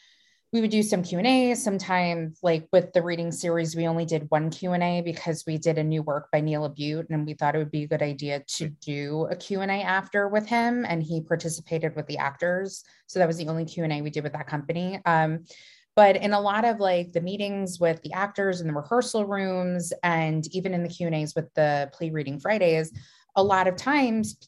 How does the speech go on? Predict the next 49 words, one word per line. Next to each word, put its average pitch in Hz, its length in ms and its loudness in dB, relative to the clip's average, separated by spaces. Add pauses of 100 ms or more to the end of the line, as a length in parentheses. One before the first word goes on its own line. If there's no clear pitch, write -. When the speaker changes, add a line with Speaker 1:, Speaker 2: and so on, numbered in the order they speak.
Speaker 1:
you 196 100 -4
know, 185 80 2
I 180 100 4
would 175 140 4
say, 180 240 2
"What 170 280 0
got 175 260 2
you 180 100 0
excited 165 560 2
about 151 480 2
doing 156 540 -2
a 147 40 -6
reading 151 320 -2
of 143 80 -12
this 139 140 -8
play?" 175 340 2
And 151 100 -4
people 170 160 -4
are 165 40 2
like, 151 180 0
"It's 214 140 -2
a 262 40 4
play. 180 640 0 (300)
As 170 120 -2
a - 20 0
musical 214 300 0
theater 240 280 4
performer, 185 540 2
we 190 140 -2
don't 214 140 2
get 214 220 0
offered 226 420 0
plays." 151 600 -4 (440)
You 190 100 -2
know, 185 140 2
so 202 220 4
it's 196 160 0
interesting 220 420 0
that 208 140 0
you're 190 120 0
saying 185 400 -2
that. 185 240 4
And 170 140 0
it 180 100 -4
brings 214 240 -2
me 226 140 0
back 175 360 2
to, 175 520 2
um, 156 440 2